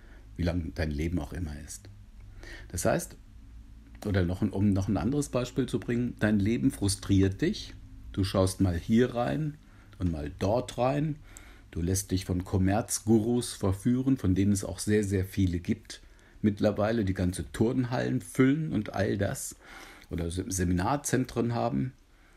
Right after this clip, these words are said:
Es gibt Versprechungen, es gibt Rezepte, es gibt endlose Ratgeber, Reisen, Reisen, den Bauch vollschlagen und all das.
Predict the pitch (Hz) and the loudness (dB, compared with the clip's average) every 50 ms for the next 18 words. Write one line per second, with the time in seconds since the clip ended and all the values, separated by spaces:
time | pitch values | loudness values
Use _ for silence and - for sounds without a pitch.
0 | - - - - 98 - - 95 92 - - 85 - - - - 98 120 143 139 | -20 -18 -10 -8 -8 -4 -4 -4 -4 -2 -4 -4 -4 -6 -8 -2 0 0 0 2
1 | - 143 131 131 127 120 117 120 127 - - - - - 87 - - - - 73 | 4 4 4 4 2 0 -2 -4 -4 -6 -6 -6 -4 -4 -6 -6 -6 -8 -8 -6
2 | - - - 135 135 - - - - 131 127 131 127 120 - - - - - - | -4 -4 -4 -4 -4 -6 -12 -4 -2 -2 -2 -2 -4 -8 -10 -14 -10 -6 -6 -4
3 | - - - - - - 87 90 98 95 95 92 85 80 80 80 - 80 - - | -4 -4 -6 -6 -6 -2 0 2 2 2 2 0 -2 -4 -4 -6 -6 -6 -4 -4
4 | 87 104 123 - - - - 113 113 110 104 107 107 104 104 98 - - - - | -2 -2 -4 -6 -6 -2 2 2 4 4 2 0 -2 -2 -4 -6 -10 -18 -20 -20
5 | - - - - - - - - - - _ - - - 90 104 113 123 117 - | -20 -20 -20 -20 -20 -20 -20 -20 -20 -20 _ -10 -4 0 0 2 2 2 2 4
6 | 113 107 101 98 - 87 92 104 110 104 104 107 101 98 95 95 92 92 85 85 | 4 4 4 2 0 0 2 2 0 0 2 2 4 4 2 2 2 0 0 2
7 | 90 87 110 101 - - - 107 98 98 98 - - 95 87 82 92 95 95 92 | 0 0 0 0 -2 -2 0 2 2 2 2 0 0 0 0 0 0 0 0 0
8 | 85 92 92 92 - 71 80 78 85 90 85 73 - - - - - - | 2 2 0 0 -2 -4 -4 -4 -4 -4 -4 -6 -8 -8 -10 -10 -12 -12